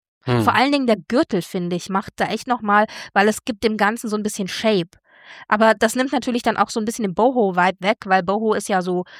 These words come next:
Speaker 2: weit und fließend
Speaker 1: Fließend,
Speaker 2: und,
Speaker 1: ja.
Speaker 2: äh, ja. Ja, also ich weiß nicht, also dafür, dass, äh, da ein Topmodel geheiratet hat, war ich ein bisschen enttäuscht von dem Kleid, ehrlich gesagt. Aber sie sieht trotzdem süß aus, also kann man nicht sagen
Speaker 1: Ja.
Speaker 2: anders. Und sie sieht auch so aus, als wäre sie sehr glücklich gewesen. Und ich meine, nach fünfundzwanzig Jahren, hallo?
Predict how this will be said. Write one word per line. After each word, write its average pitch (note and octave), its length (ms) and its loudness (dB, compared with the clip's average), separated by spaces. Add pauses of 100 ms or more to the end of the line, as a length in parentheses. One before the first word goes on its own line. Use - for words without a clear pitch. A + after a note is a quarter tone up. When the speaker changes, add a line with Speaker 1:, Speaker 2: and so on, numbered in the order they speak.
(140)
Speaker 2:
weit G3+ 540 2
und G3 140 -4
fließend G#3 840 0
Speaker 1:
Fließend, - 40 -10
Speaker 2:
und, F3 340 -4
Speaker 1:
ja. F3 220 -2
Speaker 2:
äh, E3 100 -8
ja. E3+ 320 -6 (580)
Ja, E3+ 160 -6
also A3 180 0
ich B3+ 140 0
weiß A3+ 180 4
nicht, G3 260 -6
also G3+ 200 -4
dafür, A3+ 280 0
dass, A3 260 0
äh, D3 220 -12
da G3 300 0
ein G#3 80 0
Topmodel B3 380 -2
geheiratet A3+ 400 0
hat, G#3 120 -8
war G3+ 80 0
ich G3+ 100 -8
ein - 20 -20
bisschen A3+ 220 -10
enttäuscht G#3+ 280 -4
von E3+ 140 -10
dem C#3+ 80 -10
Kleid, - 260 -10
ehrlich F#3 240 -12
gesagt. G3 300 -8 (440)
Aber A3+ 300 4
sie A#3 380 0
sieht A3+ 180 -4
trotzdem G3 400 -4
süß G3+ 220 -8
aus, E3+ 260 -6
also F3+ 240 -8
kann G3 160 -10
man G3 140 -4
nicht F#3 160 -10
sagen F3 320 -6
Speaker 1:
Ja. A3 140 2
Speaker 2:
anders. F3 180 -8 (280)
Und A#3 120 -4
sie A#3+ 100 2
sieht C4 160 0
auch C4+ 100 4
so - 120 -2
aus, B3 200 2
als A#3+ 200 -2
wäre A#3+ 100 2
sie A3+ 120 -4
sehr G#3 120 0
glücklich B3 380 -6
gewesen. C4+ 400 -2
Und A3 100 -6
ich G#3+ 140 -8
meine, G3+ 160 2
nach F3+ 120 2
fünfundzwanzig G3+ 640 -6
Jahren, F#3 300 -2
hallo? F3+ 320 -6